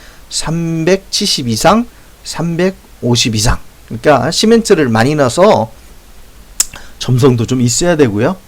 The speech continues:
예. 자, 재료 및 배합은요. 어, 수중 제작 공시체의 재령 이십팔 일 압축 강도를 배합 강도로서 설정한다.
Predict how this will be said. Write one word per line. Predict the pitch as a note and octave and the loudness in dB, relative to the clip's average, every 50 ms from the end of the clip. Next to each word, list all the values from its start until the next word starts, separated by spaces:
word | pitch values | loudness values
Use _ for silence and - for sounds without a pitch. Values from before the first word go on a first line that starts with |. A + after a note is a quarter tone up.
| - - | -16 -14
예. | E2 E2 F#2 - - _ - - - - - - - - - - - - - - - - - - - - - - - - - - - - - - - - - | -14 -14 -14 -16 -20 _ -20 -20 -20 -20 -20 -20 -20 -20 -20 -20 -20 -20 -20 -20 -20 -20 -20 -20 -20 -20 -20 -20 -20 -20 -20 -20 -20 -20 -20 -20 -20 -20 -4
자, | - E3 C3 | -2 -2 -2
재료 | - - G#3 A3+ C4+ C#4 | 2 4 6 6 6 6
및 | B3+ C4+ B3 F#3+ - - | 6 6 4 2 2 2
배합은요. | - E3 E3 F3+ E3 D3+ D#3+ D#3+ D3+ A#2 A2 D3 G3 - - - - - - - - - - - | 4 6 6 6 6 6 4 4 4 2 2 0 -2 -6 -10 -18 -20 -20 -20 -20 -20 -20 -16 -6
어, | - E3 E3 D#3+ | -2 0 0 0
수중 | - - D4 D4 C4 D4+ D#4+ D#4+ D#4 D4+ C#4+ | 2 2 2 4 4 4 4 4 6 6 6
제작 | B3+ C#4 C4+ A#3+ C4+ B3+ A3+ - - - - | 6 6 6 6 6 4 4 2 -4 -4 0
공시체의 | - G#3 A3 A3 - - - - - - - A3+ G#3+ G#3 G#3 G3+ G#3 A#3 A#3 G3+ D#3 - | 4 4 4 4 2 -2 -4 -4 -2 2 6 6 8 8 8 8 8 8 6 4 2 0
재령 | - - D3+ D#3+ G#3 G3 F3+ | 2 4 6 6 6 6 6
이십팔 | F3+ F3 - - - - F#3 | 4 0 -2 -2 0 2 4
일 | F#3 F3+ D3+ | 4 6 6
압축 | B2 A#2+ A#2 - D#3 D3 - | 4 2 0 -2 -6 -4 0
강도를 | - D3+ C#3+ C#3 C3+ D3+ F#3 G#3+ G#3+ - | 0 0 2 2 4 4 4 4 4 2
배합 | - C#3 B2 B2+ B2 - - | 0 2 2 2 2 -2 -4
강도로서 | - C3 A#2 A#2 A2+ A2+ G#2+ A2 - - - F#3 | -2 0 0 2 0 0 -2 -4 -6 -4 -6 -4
설정한다. | F3+ - A3+ A3+ - D3+ B2 A2 G#2 F#2+ G2 F2 - | -2 -2 -2 -2 0 0 0 0 0 0 -2 -4 -6